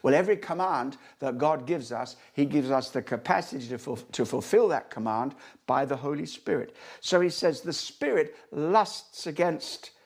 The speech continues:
the, sorry, the flesh lusts against the Spirit, and the Spirit against the flesh. These two are contrary to one another, so you cannot do the things that you wish."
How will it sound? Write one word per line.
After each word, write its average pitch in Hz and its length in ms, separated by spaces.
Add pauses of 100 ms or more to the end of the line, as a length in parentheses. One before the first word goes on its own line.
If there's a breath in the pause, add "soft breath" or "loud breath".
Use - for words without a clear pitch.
(180 soft breath)
the, - 160
sorry, 139 240
the 123 140
flesh - 480 (180 soft breath)
lusts 170 540
against 165 380
the 156 100
Spirit, - 460 (280 loud breath)
and 147 160
the 135 100
Spirit - 680 (260 loud breath)
against 170 480
the 156 80
flesh. 143 420 (240 loud breath)
These 185 260
two 170 200
are 151 80
contrary 196 560
to 156 80
one 147 180
another, 127 380 (200 loud breath)
so - 160
you 147 140
cannot 170 380
do 156 120
the 156 120
things 160 260
that 139 180
you 147 120
wish." 156 320